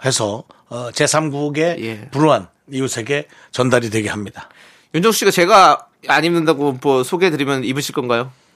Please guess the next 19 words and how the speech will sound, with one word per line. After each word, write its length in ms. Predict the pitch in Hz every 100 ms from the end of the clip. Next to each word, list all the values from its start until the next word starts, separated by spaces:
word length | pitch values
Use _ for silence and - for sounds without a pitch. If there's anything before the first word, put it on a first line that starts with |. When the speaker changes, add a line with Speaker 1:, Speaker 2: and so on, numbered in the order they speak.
| - -
Speaker 1:
못 160 | 151
입죠. 220 | 226 208 156
뭐 120 | 127
사이즈도 340 | - 82 110
Speaker 2:
예. 40 | 127
Speaker 1:
안 80 | 120
맞는데. 680 | 226 233 254 220 208 165 107
Speaker 2:
<laughs> 40 |
Speaker 1:
그래서 200 | 156 143
제가 200 | 123 143
그걸 160 | 131 139
받아서 340 | 120 147 143
남을 220 | 131 127 127
줄라 240 | 113 147
그랬죠. 400 | 135 107 - 123 -
Speaker 2:
예. 380 | 113 107 104 110
Speaker 1:
남을 180 | 117 123
줄라 220 | 123 131
그랬는데 520 | 127 139 131 107 117